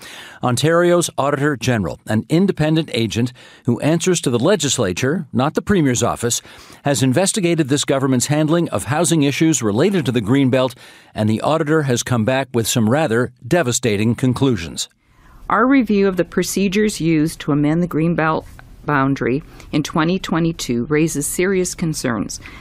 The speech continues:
Speaker 2: about the exercise used, the way in which standard information gathering and decision-making protocols were sidelined or abandoned, and how changes to the Greenbelt boundaries were unnecessarily rushed through.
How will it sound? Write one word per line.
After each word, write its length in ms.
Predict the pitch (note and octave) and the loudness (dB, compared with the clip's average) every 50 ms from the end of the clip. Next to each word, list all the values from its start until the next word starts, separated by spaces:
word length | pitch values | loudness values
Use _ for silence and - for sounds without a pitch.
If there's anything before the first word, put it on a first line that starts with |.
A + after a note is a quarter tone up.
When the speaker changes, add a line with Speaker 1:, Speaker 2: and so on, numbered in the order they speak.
| - - | -14 -8
Speaker 2:
about 260 | - - D#3+ D3+ C#3+ - | -4 -2 0 0 0 0
the 160 | D#3 - - | -2 -2 -2
exercise 680 | C#3+ D3+ - - F3 D#3+ - - D3 C#3+ C#3 C3+ - | -4 -4 -2 -4 -4 -4 -2 -2 0 0 0 -2 -2
used, 480 | C3+ D3 E3+ F3+ - G3+ - - - - - - - - - - - - | -2 -2 0 0 -2 -2 -4 -8 -16 -20 -20 -20 -20 -20 -20 -20 -8 -2
the 80 | - D3+ | -2 0
way 200 | D3+ E3+ E3+ E3+ | 2 2 2 2
in 120 | E3+ E3 | 2 2
which 180 | D3+ C#3+ - - | 2 0 0 -2
standard 420 | - - F#3 F3 F3 F#3 F3+ E3 | -2 -2 -2 0 0 0 0 0
information 680 | D#3+ E3 D#3+ - - D3+ D#3 D3+ D3+ D#3+ - - E3+ D#3+ | 0 0 -2 -2 -2 -2 0 0 0 0 -2 -2 0 0
gathering 640 | D3 D3+ D#3 D3+ D#3 D#3 D#3+ D#3 D#3+ D#3+ E3 D#3+ - - | 0 0 0 0 0 0 0 2 2 2 0 0 -2 0
and 140 | C3 C3 | 0 0
decision-making 800 | C3+ C#3+ - - E3+ D3+ - E3+ D#3+ D#3 D#3 D#3+ - D3+ C#3+ C#3 | 0 0 -2 -2 -2 -2 0 0 0 0 0 -2 -2 -4 -4 -4
protocols 640 | - - D3+ D3 E3 D#3+ - - D3+ D3+ C#3+ - - | -2 -2 -2 -2 -2 -4 -6 -4 -4 -4 -4 -4 -6
were 80 | D3 | -6
sidelined 720 | C3+ - - C#3+ C#3 C#3+ D3 D#3+ D#3+ D#3 C#3+ C#3+ D3 D3+ - - - | -6 -4 -2 -2 -2 -2 -2 -2 -2 -2 0 -2 -2 -4 -6 -8 -6
or 120 | B2+ B2 | -6 -6
abandoned, 600 | A2+ - B2 C3 C#3+ D3 D3 D3+ D#3 D#3 D#3+ - - - - - - - - - - - | -4 -4 -4 -2 -2 0 0 0 0 -2 -2 -4 -8 -20 -20 -20 -20 -18 -18 -18 -12 -4
and 140 | - D#3 D#3 | -2 0 2
how 100 | D#3+ E3+ | 2 0
changes 460 | E3+ - - G#3+ G3 G#3+ G3+ G#3+ G#3 | 0 0 0 2 2 2 2 0 -2
to 140 | - - F#3 | -2 -2 -2
the 80 | F3+ E3+ | -2 0
Greenbelt 560 | - D#3+ E3+ F3 E3+ D3+ D#3 D#3 D#3 - - | 0 0 2 2 2 2 0 0 -2 -4 -2
boundaries 580 | D3+ C#3+ C#3+ D3 C#3 C3 B2 A#2 - - - - - - - - - - - | 0 0 2 0 0 0 -2 -4 -4 -4 -6 -10 -14 -18 -20 -20 -20 -12 -6
were 220 | - C#3+ C#3+ - - | -2 0 0 0 0
unnecessarily 960 | - E3+ F#3+ G3+ F3+ D#3+ D#3+ - E3 D#3+ - - D3+ D3 D3+ C#3+ C#3+ C#3 C3+ | 0 0 2 2 2 0 0 -2 -4 -6 -4 -2 -2 0 0 0 0 -2 -2
rushed 400 | B2+ B2 A#2 B2+ - - - - | -2 -4 -4 -4 -6 -8 -14 -18
through. 400 | - - - - C3+ B2+ B2+ | -18 -10 -6 -2 -2 -2 -2